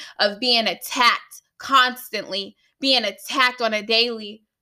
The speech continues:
But we know God's word says the battle is not ours, it's the Lord's. So if he's saying that the battle is his, that means that eventually you're gonna win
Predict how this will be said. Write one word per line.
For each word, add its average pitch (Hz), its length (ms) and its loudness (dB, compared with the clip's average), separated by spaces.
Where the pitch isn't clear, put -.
But 226 180 2
we 262 220 0
know 220 840 4
God's 240 320 4
word 247 200 0
says 240 380 0
the 233 80 -6
battle 240 440 2
is 220 120 -4
not 220 300 2
ours, 220 720 2
it's 254 220 0
the 240 120 -2
Lord's. 226 720 2
So 214 600 0
if 233 240 -4
he's 320 420 -4
saying 285 320 2
that 240 140 -4
the 202 240 -8
battle 262 500 4
is 214 240 -2
his, 254 540 0
that 370 220 2
means 320 240 2
that 262 180 2
eventually 359 760 -2
you're 233 420 2
gonna 349 240 2
win 330 540 2